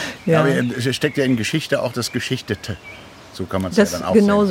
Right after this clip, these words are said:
Speaker 1: so. Und
Speaker 2: Ja.
Speaker 1: genauso ist meine Selbstarbeit geschichtet.
Speaker 2: Ja.
Speaker 1: Mhm.
Speaker 2: Wir sehen da eine groß
Speaker 1: Diese Schwäne?
Speaker 2: Skulptur, ja. Drei sind's.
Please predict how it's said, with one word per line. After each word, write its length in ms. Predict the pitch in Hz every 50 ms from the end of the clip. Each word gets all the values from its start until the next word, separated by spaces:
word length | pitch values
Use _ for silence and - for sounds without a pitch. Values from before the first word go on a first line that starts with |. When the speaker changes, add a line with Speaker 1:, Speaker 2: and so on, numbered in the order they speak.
| 170 151
Speaker 1:
so. 140 | 147 156 -
Und 100 | - 170
Speaker 2:
Ja. 60 | 180 190 196
Speaker 1:
genauso 240 | 196 214 226 214 214
ist 180 | 208 190 202 -
meine 360 | 202 190 185 180 185 180 175
Selbstarbeit 760 | 165 170 170 185 - - - - 139 131 131 127 123 - -
geschichtet. 480 | 156 - - - 175 - - - 123 - - - - - -
Speaker 2:
Ja. 200 | 98 95 90 82 - -
Speaker 1:
Mhm. 400 | - 170 170 165 160 165 180 190 - - - - - - - - - - - - - - - - -
Speaker 2:
Wir 80 | 101 98
sehen 200 | 78 92 104 110
da 40 | 113
eine 140 | 110 107 101
groß 480 | 87 87 92 101 117 127 139 - - - - - - - - - - - - - - - - - - - - - -
Speaker 1:
Diese 160 | 185 175 165
Schwäne? 300 | - - 202 220 254 359 415 - - - - - -
Speaker 2:
Skulptur, 640 | - - - - 127 123 120 - - 135 135 139 139
ja. 220 | 123 95 95 101 113 123 - - - - - - - - - - - - - - 82
Drei 200 | 82 90 95 104
sind's. 400 | 107 113 135 147 - - - -